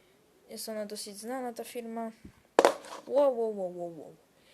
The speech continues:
Przepraszam za to. Mm. Co tu jeszcze można powiedzieć? E, no w sumie nic. No to jest... Jeżeli ktoś grał w Assassina, to wie pewnie, co to jest.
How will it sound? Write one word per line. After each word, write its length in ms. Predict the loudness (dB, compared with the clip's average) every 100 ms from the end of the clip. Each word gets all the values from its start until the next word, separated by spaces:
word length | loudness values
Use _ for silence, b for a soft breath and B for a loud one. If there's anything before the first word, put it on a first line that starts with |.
| B B B B _ -12
Przepraszam 560 | -10 -8 -10 -8 -6
za 120 | -8
to. 220 | -6 -6 -8 B B B B -14
Mm. 560 | -6 -4 -2 0 -2 -4 -8 _ _ _ _ _ _ _ B B B
Co 120 | -16
tu 140 | -6 -4
jeszcze 300 | -4 -6 -6
można 280 | -4 -6 -6
powiedzieć? 420 | -8 -10 -16 -20 _ _ _ _ _ _ _ B B B B B B _ _ _ _
E, 80 | -8
no 360 | -8 -8 -8 -8
w 40 |
sumie 720 | -8 -10 -10 -12 -16 _ -12 -10
nic. 220 | -10 -14
No 80 | -12 0
to 80 |
jest... 460 | 0 0 -8 -14 -16 -14 -16 -16 -20 -20 -12 -2
Jeżeli 300 | 0 0 -2
ktoś 220 | -2 -4
grał 220 | 2 2 2
w 80 |
Assassina, 500 | -2 -4 -4 -6 -8
to 140 | -10 -4
wie 180 | 2 4
pewnie, 360 | 4 2 -4
co 140 | -6 -4
to 140 | -2
jest. 500 | -2 -2 -6 -12